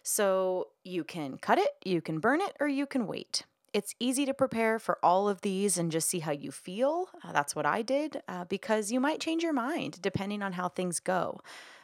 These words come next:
Uh, for example, I thought that I would do lotus birth. I liked the idea of it. Um, or maybe that I would even eat a few pieces of the raw placenta in a smoothie if I was feeling like I needed extra nourishment.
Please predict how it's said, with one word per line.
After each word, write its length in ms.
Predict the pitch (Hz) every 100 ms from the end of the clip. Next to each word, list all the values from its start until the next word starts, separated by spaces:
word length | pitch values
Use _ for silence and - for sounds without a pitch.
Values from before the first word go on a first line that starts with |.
| -
Uh, 140 | -
for 180 | - 220
example, 640 | 220 185 156 156 180 240 254 -
I 160 | 190 208
thought 280 | 196 180
that 100 | 175
I 100 | 170
would 140 | 156 151
do 120 | 175
lotus 320 | 170 190 226
birth. 360 | - 220 226 220
I 60 | 175
liked 320 | 170 170 -
the 100 | 165
idea 420 | 151 - 196 202
of 220 | - 185
it. 320 | 185 247 269 - - - -
Um, 280 | 180 170 170
or 120 | 208
maybe 440 | 208 208 196 196 196
that 140 | 185
I 140 | 185 185
would 140 | 185
even 240 | 190 180
eat 200 | - 226
a 40 | 196
few 220 | - 208
pieces 680 | - 202 - 202 196 180 - -
of 280 | 180 180 -
the 240 | 180 180
raw 240 | 175 170 175
placenta 800 | - 180 180 175 185 170 165 -
in 140 | 175
a 20 |
smoothie 580 | 156 269 302 302 269 269
if 160 | 220 214
I 80 | 196
was 180 | 190 -
feeling 320 | 196 185 185
like 200 | 170 180
I 80 | 170
needed 220 | 160 160
extra 320 | - - 156
nourishment. 760 | 165 208 214 208 208 196 190